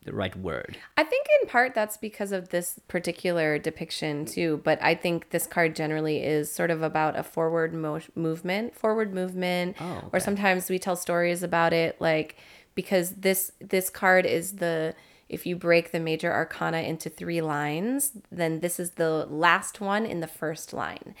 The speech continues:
Speaker 2: And it's so, like, my, my earliest tarot teacher was a reader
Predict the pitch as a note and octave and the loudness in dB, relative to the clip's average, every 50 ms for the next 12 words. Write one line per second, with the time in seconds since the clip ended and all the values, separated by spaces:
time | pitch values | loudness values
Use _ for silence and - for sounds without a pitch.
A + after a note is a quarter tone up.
0 | - - - - - - _ - F#3 F3+ F3 E3 - - F3 E3+ - - - F#3 | -20 -20 -20 -20 -20 -12 _ 0 2 2 2 0 0 -2 -2 -2 0 2 4 6
1 | E3+ E3 D#3+ D#3 D3 - - - - _ _ - - D#3+ D#3+ - - - - _ | 8 8 8 6 4 0 -6 -18 -20 _ _ -4 0 0 0 0 -2 -8 -14 _
2 | F3+ F#3 F#3 F3+ F#3 F#3 - - F#3+ F#3 F3+ F#3+ G3 G3 F#3 - - E3+ F3 F3+ | -4 2 4 6 6 6 4 2 0 2 4 4 4 2 2 2 2 0 2 2
3 | F3+ F3 E3+ E3+ E3 - - - - - E3+ D#3 D3+ D3+ D3 D3+ D#3 D#3+ D#3 - | 2 2 2 2 2 -2 -8 -10 -12 -6 0 2 4 4 4 4 2 0 0 -4
4 | F3+ E3+ - - F#3 F3 F3 E3+ F3 E3+ E3+ E3 D#3+ D#3 D3+ D3+ D3+ D3+ - - | -6 -6 -4 0 2 4 4 4 4 4 2 2 2 2 2 2 0 -2 -4 -4
5 | D3 D3 D3 D3 D3+ D#3 D#3 D#3 D3+ D#3 D#3 D3+ D3+ D3+ D3+ D#3 E3 | -4 -4 -4 -4 -2 0 0 2 2 2 2 2 2 0 -2 -4 -6